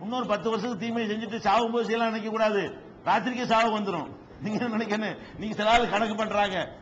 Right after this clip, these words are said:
"அல்லாஹ் நான் தீமையெல்லாம் நன்மையாக்குறேங்கிறான், இன்னும் கொஞ்சம் நல்லா தீமையை செஞ்சு விட்டு நிறைய தீமையை கணக்கு ஏத்திக்கிட்டு சாகும் போது என்ன செய்வோம்?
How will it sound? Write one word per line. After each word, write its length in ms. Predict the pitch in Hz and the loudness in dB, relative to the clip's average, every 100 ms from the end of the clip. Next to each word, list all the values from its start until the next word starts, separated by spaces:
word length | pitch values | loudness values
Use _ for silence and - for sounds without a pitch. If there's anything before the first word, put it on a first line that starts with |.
| - | -12
"அல்லாஹ் 300 | 151 196 180 | -8 -4 -4
நான் 160 | 143 151 | -4 -8
தீமையெல்லாம் 580 | 147 214 240 220 233 208 | -6 -6 -4 0 0 0
நன்மையாக்குறேங்கிறான், 800 | 208 214 202 165 185 180 175 175 - - | -2 -2 -2 -2 -6 -2 -4 -4 -8 -10
இன்னும் 160 | 214 247 | -6 -4
கொஞ்சம் 180 | 233 208 | -2 2
நல்லா 120 | 214 | 2
தீமையை 440 | 196 233 226 214 | 2 0 2 0
செஞ்சு 80 | 214 | -2
விட்டு 420 | 220 214 208 - - - - | -2 2 2 0 -10 -18 -8
நிறைய 300 | 165 240 240 | -4 2 0
தீமையை 380 | 220 226 220 202 | 0 -2 0 2
கணக்கு 320 | 196 220 220 | 2 2 2
ஏத்திக்கிட்டு 680 | 220 226 220 208 131 - - | 2 0 0 0 0 -8 -8
சாகும் 440 | 175 180 240 226 | 0 4 4 4
போது 140 | 233 | 4
என்ன 120 | 240 214 | 4 2
செய்வோம்? 440 | 233 240 247 220 | 0 0 2 2